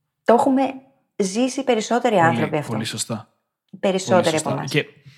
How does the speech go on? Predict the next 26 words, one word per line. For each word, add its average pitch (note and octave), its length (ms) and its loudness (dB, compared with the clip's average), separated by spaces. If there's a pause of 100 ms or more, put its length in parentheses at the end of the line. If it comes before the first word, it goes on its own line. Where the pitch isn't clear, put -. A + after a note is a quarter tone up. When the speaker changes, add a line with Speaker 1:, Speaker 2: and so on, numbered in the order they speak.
(240)
Speaker 2:
υπάρχει F3 380 2
μια G3+ 160 4
λεπτή F3 240 2
διάκριση D#3+ 540 0
ανάμεσα D3+ 440 0
στη, A#2 580 -2 (400)
στο D3+ 180 0
decision D#3+ 420 2
fatigue, C#3 400 -2
την C3+ 120 -2
κούραση C#3+ 320 2
από C3 80 -4
τις - 100 -6
αποφάσεις, C3 640 -2 (420)
και C#3 140 0
στην C#3+ 200 -2
πτώση C#3 440 2
της C#3+ 140 -4
δύναμης C#3+ 300 0
της - 80 -2
θέλησης D3 300 2
κατά C3+ 120 2
τη B2 60 -2
διάρκεια B2 260 -2
της - 120 -6
ημέρας, B2 420 -2